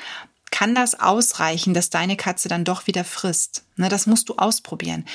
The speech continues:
Ein bisschen Parmesan drüber streuen. Ein bisschen Bierhefe. Ich weiß, die meisten Katzenhalter sagen, „Ah, bei einer C N I darf man doch keine Bierhefe geben.“ Wir reden hier über so wenige, ja, Streusel. Das macht das Kraut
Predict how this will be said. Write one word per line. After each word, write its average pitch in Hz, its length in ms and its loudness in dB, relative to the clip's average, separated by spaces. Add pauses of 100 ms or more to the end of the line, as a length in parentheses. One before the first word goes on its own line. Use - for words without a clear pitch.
(160)
Ein - 120 -8
bisschen 233 320 4
Parmesan 208 640 4
drüber 165 360 2
streuen. - 600 0 (640)
Ein 190 80 4
bisschen 208 380 4
Bierhefe. 180 640 2 (460)
Ich 208 200 0
weiß, 247 380 4
die 202 140 2
meisten 208 340 4
Katzenhalter 208 640 2
sagen, 196 440 2
„Ah, 294 640 4
bei - 100 4
einer 240 220 2
C - 180 2
N 226 140 6
I 254 160 4
darf 254 200 2
man 226 120 4
doch 220 140 -2
keine 214 220 4
Bierhefe 214 480 2
geben.“ 165 300 -2 (320)
Wir 196 180 2
reden 226 240 6
hier 220 240 6
über 190 220 2
so 233 500 4
wenige, 214 800 4 (400)
ja, 196 220 4
Streusel. 196 920 4 (380)
Das 180 180 2
macht 226 240 2
das - 180 2
Kraut 226 500 2